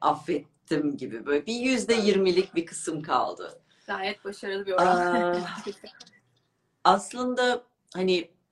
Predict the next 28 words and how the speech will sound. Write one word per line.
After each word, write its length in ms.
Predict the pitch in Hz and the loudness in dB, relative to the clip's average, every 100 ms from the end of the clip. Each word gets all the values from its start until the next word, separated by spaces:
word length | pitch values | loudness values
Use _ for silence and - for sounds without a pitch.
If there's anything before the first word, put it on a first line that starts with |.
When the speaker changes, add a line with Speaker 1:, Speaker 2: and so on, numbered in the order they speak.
| _ _ _ - | _ _ _ -10
Speaker 1:
insanlar 600 | 113 196 202 233 233 208 | -4 -2 2 2 2 0
affetmek 720 | 190 - 226 226 220 220 - | -2 -2 -2 -2 -4 -10 -8
deyince 500 | 220 233 262 202 175 | -8 -8 -6 -4 -4
unutmak, 800 | 180 190 202 - 190 170 - - | -2 -4 -4 -6 -2 -2 -4 -10
hani 280 | 131 - - | -10 -12 -4
affedeceğim, 760 | 196 226 - 151 - - 147 - - _ _ _ - | 0 0 -2 -6 -6 -2 0 -2 -8 _ _ _ -18
Speaker 2:
Hı 60 | 220 | -2
hı. 20 | |
Speaker 1:
unutacağım. 720 | 214 214 - 160 139 - - _ _ _ - | 2 2 0 -6 -4 -6 -8 _ _ _ -12
Speaker 2:
Hı 60 | |
hı. 240 | 226 220 208 | -10 -10 -2
Speaker 1:
Ondan 340 | 170 170 - | 0 0 -6
sonra 320 | - - 196 | -8 -8 -2
"Ay 200 | 202 220 | 2 4
oldu 340 | - 226 208 180 | 6 6 6 0
da 140 | 170 | -2
bitti 260 | - - 214 | -4 -4 0
maşallah." 760 | 190 180 - 139 123 98 - _ _ - | 2 2 2 0 0 -2 -8 _ _ -6
Speaker 2:
Hı 60 | |
hı. 40 | 135 | -4
Speaker 1:
olacak 480 | - 165 202 226 170 | -4 -2 -2 -2 0
ve 240 | 180 165 | 0 0
bir 240 | 202 196 180 | -2 -2 2
daha, 500 | 170 165 156 156 - _ _ _ _ - | 2 4 2 0 -8 _ _ _ _ -6
e, 1080 | 139 135 135 131 127 127 123 123 120 117 - | -2 0 2 2 2 0 -2 -2 -4 -6 -10
işte 560 | - - 165 160 160 - _ - | -14 -8 0 2 2 -4 _ 2
onu 240 | 208 226 | 4 4
hatırlamayacağım 960 | 220 - 202 196 180 147 127 117 87 | -2 -4 0 2 2 0 -4 -6 -8